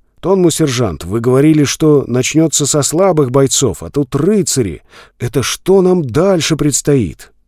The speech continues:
Но согласись, Литос, рыцарей вы разделали просто в лед». «Ох, Тонму-сержант, даже испугаться вначале не успел.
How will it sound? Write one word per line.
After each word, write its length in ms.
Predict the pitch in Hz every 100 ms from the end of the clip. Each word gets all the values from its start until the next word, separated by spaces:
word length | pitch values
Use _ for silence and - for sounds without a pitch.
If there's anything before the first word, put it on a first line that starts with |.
| _ -
Но 180 | 127
согласись, 680 | - 165 156 170 - 233 -
Литос, 500 | 165 147 - - -
рыцарей 520 | - 190 165 147 117
вы 260 | 90 127 92
разделали 600 | 113 95 82 180 175 165
просто 420 | - 165 - 156
в 140 | 110
лед». 440 | 107 170 - - - _ _ -
«Ох, 300 | 143 151 120
Тонму-сержант, 920 | 165 156 143 135 147 135 151 139 - -
даже 260 | 120 120
испугаться 560 | 147 - 156 180 165 156
вначале 460 | 143 139 151 127 117
не 80 |
успел. 480 | 127 - - 120 78